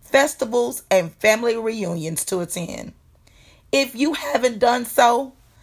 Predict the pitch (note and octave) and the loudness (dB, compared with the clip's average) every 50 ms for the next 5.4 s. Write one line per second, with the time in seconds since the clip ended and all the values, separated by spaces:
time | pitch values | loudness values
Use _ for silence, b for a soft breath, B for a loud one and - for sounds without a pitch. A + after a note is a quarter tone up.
0 | _ _ _ - A#3+ C4+ D4+ A#3 G3 G#3+ G#3+ G#3 - G3 G3 D#3+ E3 F#3 G#3+ G#3+ | _ _ _ 2 4 4 4 4 4 0 0 0 0 -2 -2 0 2 4 6 6
1 | G#3+ A3 A3 G#3+ F3+ E3 G3 A3 A3 G#3+ - F#3 D#3 D3 E3+ D#3+ - - F3+ G3+ | 6 6 2 0 -2 -4 -6 -8 -6 -6 -4 -4 -4 -4 -6 -10 -4 0 2 2
2 | G#3+ G#3 - E3 D#3 F3 E3+ D#3+ C#3 - - B2 D3 E3+ E3+ - - - - - | 2 0 -4 -4 -2 -2 -2 -2 -4 -6 -10 -12 -12 -12 -16 -18 -20 -20 -20 -20
3 | - - - - - B B B B B B B B - G#3+ - - - B3+ B3+ | -20 -20 -20 -20 -20 B B B B B B B B 0 0 0 2 4 4 4
4 | C4 C4+ C#4 C4+ B3 B3 A3+ G3 A#3+ C4 C4 B3 B3 - - - C4+ C#4+ F4+ - | 4 2 0 0 0 0 0 0 0 2 2 0 -6 -8 -4 0 2 2 2 0
5 | - - G3 G3 F#3 F3 F3 F3+ | -6 -4 -4 -2 -2 -2 -4 -6